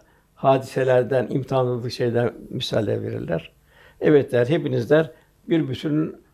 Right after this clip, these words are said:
parçalarını söylediniz." der. En büyük kürsü vardır oradan. Oradan Fahri Kainat kalkar. Fahri Kainat buyurur ki, "Sade hayatı, vukuatı olduğu gibi kabullenmek, eskâne rıza,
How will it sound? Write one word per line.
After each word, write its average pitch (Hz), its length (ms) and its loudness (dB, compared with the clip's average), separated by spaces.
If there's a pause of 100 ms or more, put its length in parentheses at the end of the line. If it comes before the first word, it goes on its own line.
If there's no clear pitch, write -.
(140)
parçalarını 139 500 2
söylediniz." 113 560 -8
der. - 320 -6 (1120)
En 175 260 2
büyük - 360 0
kürsü - 360 0
vardır 117 260 2
oradan. 107 460 -2 (480)
Oradan 135 300 4
Fahri 135 360 2
Kainat 117 420 -2
kalkar. 101 600 -6 (480)
Fahri 135 340 2
Kainat 120 280 0
buyurur 143 200 0
ki, - 100 -14
"Sade 127 320 2
hayatı, 117 440 2
vukuatı 123 720 0 (260)
olduğu 143 320 4
gibi 123 240 2
kabullenmek, 113 840 0 (380)
eskâne 143 540 2
rıza, 147 500 2